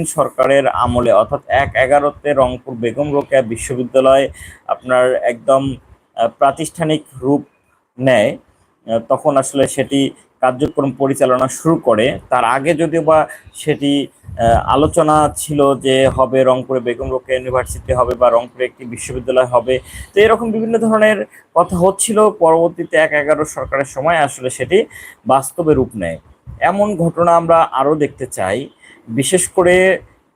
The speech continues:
বন্যায় কবলিত যে এলাকাগুলো বছরে দুইবার বন্যায় প্লাবিত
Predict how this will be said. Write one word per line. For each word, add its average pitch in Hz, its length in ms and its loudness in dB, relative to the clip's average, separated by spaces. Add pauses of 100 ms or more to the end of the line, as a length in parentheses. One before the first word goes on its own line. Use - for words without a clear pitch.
(340)
বন্যায় 151 600 0
কবলিত 165 520 2 (840)
যে 127 140 2 (200)
এলাকাগুলো 135 720 0 (560)
বছরে 147 520 2 (440)
দুইবার 156 460 4 (440)
বন্যায় 135 540 -2
প্লাবিত 170 380 0